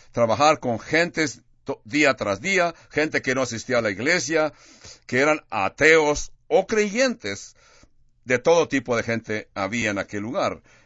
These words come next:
Eso fue un ambiente muy interesante y fructífero. Recuerdo que gente venía a mí y me veían que llevaba mi Biblia debajo del brazo y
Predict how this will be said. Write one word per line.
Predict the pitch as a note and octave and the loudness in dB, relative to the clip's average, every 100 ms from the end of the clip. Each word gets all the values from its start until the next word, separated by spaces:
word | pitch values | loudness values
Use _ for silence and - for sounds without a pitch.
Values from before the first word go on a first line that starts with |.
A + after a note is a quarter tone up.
| _ _ _ | _ _ _
Eso | E3 G#3 G3 | 0 0 -2
fue | F3 F3+ | -2 0
un | F#3 | 0
ambiente | D3+ E3 D#3 B2 | -2 -4 -4 -4
muy | C#3+ | 0
interesante | C#3+ B2 A2+ D3 D3+ D#3+ C#3 | 0 0 -4 -2 -2 -4 -4
y | A#2+ | -6
fructífero. | - F#2+ F2 - C3 G#2 F#2+ E2 - - - - | -6 -10 -12 -4 -4 -2 -4 -4 -8 -20 -20 -8
Recuerdo | A2 A#2+ A#2 E3 E3 | -2 -2 4 4 4
que | C3+ | 2
gente | C3 D3 C3+ | 0 0 0
venía | A#2+ B2+ G#2+ | 2 2 2
a | |
mí | A#2+ D#3+ D#3 D3 - _ _ _ _ _ _ _ | 4 4 2 0 -10 _ _ _ _ _ _ _
y | A2+ A2+ | -4 0
me | A#2 | 0
veían | A#2 C3+ | 2 0
que | C3+ A#2+ | 0 2
llevaba | C3+ C3+ | 6 6
mi | A#2+ | 4
Biblia | A#2+ C#3 B2 | 2 2 2
debajo | A2+ B2 A#2+ | 2 2 0
del | G2 | 0
brazo | G2+ D3+ E3+ D#3 D3 C#3+ - - - _ _ _ | 2 2 4 2 0 -2 -12 -20 -20 _ _ _
y | - A#2 A#2 A#2 | -4 0 0 0